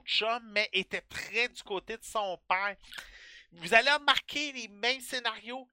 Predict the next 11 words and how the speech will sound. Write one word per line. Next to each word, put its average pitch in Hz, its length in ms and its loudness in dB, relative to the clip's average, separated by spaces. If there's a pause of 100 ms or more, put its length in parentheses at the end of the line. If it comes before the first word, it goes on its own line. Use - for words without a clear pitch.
les 160 160 -10
mêmes 247 360 -4 (140)
points, 226 540 -6 (460)
euh, 165 200 2 (640)
la, 202 220 0
la 196 260 4
même 240 340 -4 (140)
plume. 220 480 -6 (880)
Perso, 320 680 0 (960)
euh, 165 400 4 (1000)
c'est, 214 440 -4